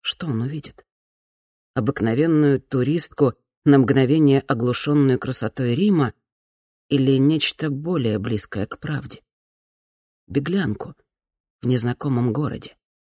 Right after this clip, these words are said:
Вздрогнув, она поспешила прочь, стараясь сосредоточиться на привычном перестуке каблуков по булыжной мостовой, ободряюще равномерном, зовущем вперед.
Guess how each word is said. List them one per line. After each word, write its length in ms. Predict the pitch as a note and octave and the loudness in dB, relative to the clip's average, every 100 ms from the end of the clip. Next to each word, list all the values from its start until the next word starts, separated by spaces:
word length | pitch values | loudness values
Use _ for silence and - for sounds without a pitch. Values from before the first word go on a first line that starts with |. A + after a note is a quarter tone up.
| _ _ _ _ _ - | _ _ _ _ _ -6
Вздрогнув, 560 | E3 A3 A3 G#3 F3+ - | 4 6 8 6 4 2
она 220 | D#3+ D#3+ | 4 4
поспешила 640 | D3 - C#3 - D3 B2 | 0 -2 -2 2 2 2
прочь, 460 | - E3 F3+ - - _ _ | 2 2 2 0 -6 _ _
стараясь 460 | - F#3 A3+ G3 | -4 2 4 4
сосредоточиться 880 | - E3+ D3+ D3 D3+ F#3+ - - F3 | 2 0 2 2 2 2 0 0 4
на 140 | D#3 D3 | 4 4
привычном 540 | D#3 D3+ G3 E3 D3+ | 4 4 2 2 2
перестуке 540 | D3 C#3+ - F3 D#3 | 4 2 2 0 0
каблуков 680 | C#3+ D3 B2+ C3+ B2+ D3 - | 2 2 4 2 2 -2 0
по 100 | - | -2
булыжной 520 | C#3 C3+ C3+ B2 C3+ C3+ | 2 4 4 4 4 4
мостовой, 720 | C3 - - C#3+ C3+ A#2+ - _ _ _ _ _ | 4 2 -2 -2 0 -4 -8 _ _ _ _ _
ободряюще 720 | D#3+ C3+ D3+ F3+ G3 F#3 - E3 | 0 4 4 4 4 2 0 2
равномерном, 840 | D#3 D3+ D3+ D3+ D3+ A2 - - _ _ _ _ - | 4 4 4 4 2 -2 -6 -14 _ _ _ _ -2
зовущем 540 | C#3 C3 A2+ - F2+ | 2 2 2 -2 -4
вперед. 480 | A2+ - C#3 B2+ | -6 -2 -2 -2